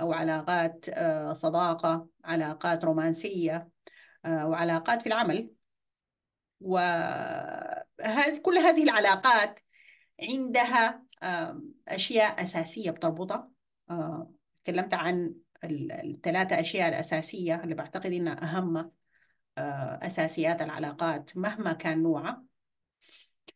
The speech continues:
وقلت إنه هي الثقة والاحترام والسلامة أو الأمان. Safety, trust and respect.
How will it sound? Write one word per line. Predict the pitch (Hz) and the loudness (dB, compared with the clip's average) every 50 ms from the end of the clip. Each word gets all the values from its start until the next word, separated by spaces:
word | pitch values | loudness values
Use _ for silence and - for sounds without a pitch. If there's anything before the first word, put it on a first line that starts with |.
| _ _ _ - | _ _ _ -12
وقلت | 175 180 180 175 190 180 170 170 165 160 156 156 160 175 185 226 233 226 - | -10 -6 -2 2 4 4 6 6 4 4 2 0 0 2 2 2 2 2 2
إنه | - - 214 208 202 196 190 | 2 2 0 -2 -4 -4 -2
هي | 185 220 196 190 180 180 190 - - _ - | -2 0 2 2 2 2 2 0 -6 _ -8
الثقة | - 165 - - - 226 220 226 226 202 202 - - _ _ _ _ _ _ _ _ _ | -8 -8 -8 -4 -2 0 0 2 0 0 0 -4 -10 _ _ _ _ _ _ _ _ _
والاحترام | 175 175 165 - 180 - - - 185 175 170 170 170 170 165 165 170 - - _ _ _ _ - | -4 -2 -2 -2 -4 -6 -4 -2 0 2 2 2 2 2 0 0 -4 -8 -14 _ _ _ _ -8
والسلامة | - 165 165 - - - 170 170 165 160 160 147 147 - - _ _ _ _ - | -6 -6 -6 -2 0 2 4 4 4 4 2 0 -2 -4 -10 _ _ _ _ -4
أو | 180 175 160 | -2 0 0
الأمان. | - - 170 165 160 151 143 143 147 143 - _ _ _ _ _ _ _ _ _ _ _ _ _ _ _ _ _ _ _ _ _ _ _ _ _ _ - | 0 0 0 0 0 -2 -2 -6 -10 -14 -16 _ _ _ _ _ _ _ _ _ _ _ _ _ _ _ _ _ _ _ _ _ _ _ _ _ _ -8
Safety, | - - 208 214 214 214 - 214 196 185 190 190 - _ _ _ - - | -2 0 0 0 -2 -4 -6 -4 -4 -4 -4 -6 -12 _ _ _ -6 -2
trust | 196 180 180 180 - - - - - - - 185 | 0 0 0 -2 -4 -10 -14 -16 -20 -16 -8 -6
and | 170 156 160 | -4 -4 -2
respect. | 160 160 - - - 160 - - - _ _ | -4 -6 -6 -4 -4 -4 -4 -4 -8 _ _